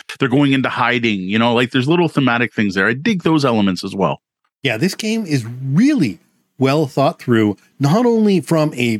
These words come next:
Speaker 2: pure deck builder, you know, uh, concept with just the mechanics. If you, if you take all the layers of paint off, it plays really well, but then add to it the fact that it is thematic. It
Speaker 1: Yep.
Speaker 2: really does tell the story of Cowboy Bebop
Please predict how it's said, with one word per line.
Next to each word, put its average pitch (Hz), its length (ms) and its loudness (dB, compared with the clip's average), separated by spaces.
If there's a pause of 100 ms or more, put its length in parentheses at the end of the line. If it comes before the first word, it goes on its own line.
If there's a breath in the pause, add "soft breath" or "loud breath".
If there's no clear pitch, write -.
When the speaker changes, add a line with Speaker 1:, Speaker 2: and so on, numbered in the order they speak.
(120)
Speaker 2:
pure 180 600 2
deck 143 380 -2
builder, 131 680 2 (240)
you 143 120 0
know, 101 120 -4 (440 loud breath)
uh, 113 300 2 (500)
concept - 440 -2
with 110 220 -2
just - 280 -2
the 165 60 2
mechanics. 127 640 -2
If - 100 -12
you, 101 120 2
if 113 160 -2
you 104 80 2
take 143 280 -2
all 139 160 2
the 139 80 0
layers 127 300 2
of 107 80 -10
paint 160 220 2
off, 101 220 0 (220)
it 113 140 -6
plays 120 320 -2
really 117 240 2
well, 120 380 0 (280 loud breath)
but 147 120 0
then 160 160 0
add 170 300 -2
to 175 120 -2
it 143 60 -2
the 127 80 -6
fact 110 360 -2 (260 soft breath)
that 165 120 2
it 214 140 0
is 143 600 0 (140)
thematic. 226 580 0 (220 soft breath)
It 156 160 -2
Speaker 1:
Yep. 135 280 0
Speaker 2:
really 185 300 2
does 127 520 0
tell - 340 -4
the 151 140 2
story 156 520 2
of 113 220 -2
Cowboy 185 400 0
Bebop 156 500 2